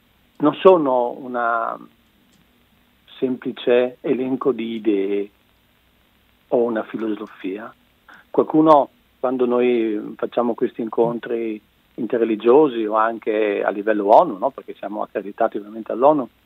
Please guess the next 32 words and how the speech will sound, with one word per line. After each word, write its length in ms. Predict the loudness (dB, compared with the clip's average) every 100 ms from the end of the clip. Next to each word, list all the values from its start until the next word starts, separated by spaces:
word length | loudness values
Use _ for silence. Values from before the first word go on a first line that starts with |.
| _
c'è 100 | -8
la 120 | -6 -4
Bahá'í 240 | -2 -2
International 480 | -4 -8 -10 -10 -12
Community, 600 | -10 -8 -8 -8 -10 -12 _ _ _ _ _ _ _ _ _
e 600 | -2 0 0 0 0 -2 -6
ultimamente 640 | -6 -2 0 2 2 2
anche 240 | 2 0
in 80 | -4
Israele, 720 | -4 0 4 4 4 0 -4
eh, 560 | -6 -8 -6 -8 -10 -12 -4
quando 220 | -2 -2
hanno 120 | -6
chiuso 300 | -6 -6 -2
sa-, 180 | 2 0 0
il 120 | -6
Santo 260 | -2 -2 0
Sepolcro, 760 | -2 0 0 2 2 2 2 -2 _ _ _ _ -16
eh, 160 | -14 -2
la 180 | 0 0 _
preghiera 360 | -6 0 2 2
interreligiosa, 880 | 0 0 0 0 0 2 4 2 0
c'erano 260 | -6 -6
anche 160 | -6 -4
i 20 |
Bahá'í, 300 | 0 0 0
perché 220 | -6 -4
i 40 | -2
Bahá'í 480 | 0 0 2 0 0
hanno 260 | -2 -4
la 100 | -8
loro, 380 | -6 -6 -6 -10